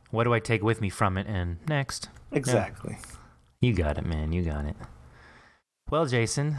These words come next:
Speaker 1: I really enjoyed this talk with you. I'm super excited that we got to, uh, start the season with this, with this story. It, like, w-, once you fully hear the season,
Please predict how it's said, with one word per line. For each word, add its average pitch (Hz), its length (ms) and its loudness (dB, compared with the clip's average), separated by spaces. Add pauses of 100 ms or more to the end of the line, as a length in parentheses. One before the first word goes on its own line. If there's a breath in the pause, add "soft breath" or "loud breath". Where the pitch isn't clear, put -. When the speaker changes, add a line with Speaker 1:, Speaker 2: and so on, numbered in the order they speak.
Speaker 1:
I 107 140 0
really 117 520 2
enjoyed 101 380 0
this 90 120 -4
talk 87 300 -2
with 87 160 -6
you. 90 140 -2
I'm 95 140 -2
super - 920 0
excited 90 440 0
that 76 100 -4
we 95 80 -2
got 92 240 -4
to, 85 220 -2
uh, 95 180 -4
start 175 400 4
the - 80 -2
season 82 340 -2
with 85 140 -4
this, - 380 -4
with 113 160 -6
this 92 140 -2
story. 87 520 0 (580 loud breath)
It, 107 140 0
like, 92 260 2 (240)
w-, 90 160 -8 (220)
once 139 260 0
you 131 80 0
fully 131 400 2
hear 107 640 2 (280)
the 95 100 -2
season, 87 640 0